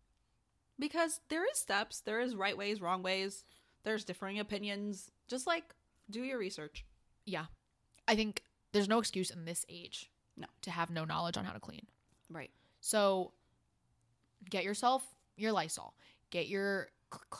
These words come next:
Speaker 2: Kaboom Foamtastic. Get your mop. Get your broom. Get your scrubbing. What, what is it? Product.
Speaker 1: Soft Scrub.
Speaker 2: Soft Scrub.
Speaker 1: My favorite.
Speaker 2: Soft Scrub. And then the Comet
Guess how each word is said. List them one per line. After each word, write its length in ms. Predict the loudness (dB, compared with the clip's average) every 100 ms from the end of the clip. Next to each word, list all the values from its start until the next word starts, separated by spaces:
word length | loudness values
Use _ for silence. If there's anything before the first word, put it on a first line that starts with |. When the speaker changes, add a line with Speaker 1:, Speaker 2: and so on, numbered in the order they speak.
| -4
Speaker 2:
Kaboom 300 | 0 0 2
Foamtastic. 720 | 0 0 -4 -8 -10 -14 -10
Get 200 | -10 -6
your 80 | -4
mop. 360 | -2 -2 -4 -20 -16
Get 200 | -12 -6
your 100 | -6
broom. 360 | -4 -6 -6 -10 -12
Get 200 | -10 -6
your 60 | -6
scrubbing. 580 | -6 2 2 2 -4 -8
What, 220 | -6 -2
what 160 | 2 2
is 160 | 2
it? 240 | 4 2 0 2
Product. 200 | 4 4
Speaker 1:
Soft 360 | 8 10 8 4
Scrub. 360 | -6 2 6 12
Speaker 2:
Soft 220 | 12 12
Scrub. 300 | 6 -2 -2 -4 -4 _ _
Speaker 1:
My 200 | -12 -12
favorite. 540 | -10 -8 -6 -6 -10 0
Speaker 2:
Soft 320 | 8 8 8
Scrub. 280 | 6 6 6
And 80 | 4
then 100 | 4
the 120 | 2 0
Comet 500 | 8 12 12 10 0